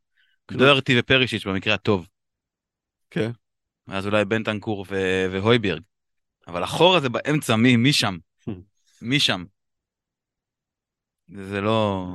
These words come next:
Speaker 1: גם מי, גם, גם, אה, כן, גם, אה, כאילו, אתה עם שלושה בלמים, בדרך כלל אתה מוותר על האמצע. אבל אתה כדי גם, אה, מרוויח אותו גם באגפים.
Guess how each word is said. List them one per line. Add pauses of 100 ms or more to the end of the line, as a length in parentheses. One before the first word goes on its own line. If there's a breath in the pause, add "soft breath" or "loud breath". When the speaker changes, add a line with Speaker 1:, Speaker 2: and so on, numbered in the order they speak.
(120)
Speaker 1:
גם
מי,
גם,
גם,
אה,
כן,
גם,
אה, (200)
כאילו,
אתה
עם
שלושה (560 soft breath)
בלמים,
בדרך
כלל
אתה
מוותר
על
האמצע. (880)
אבל
אתה (160)
כדי
גם,
אה,
מרוויח
אותו
גם (1400)
באגפים.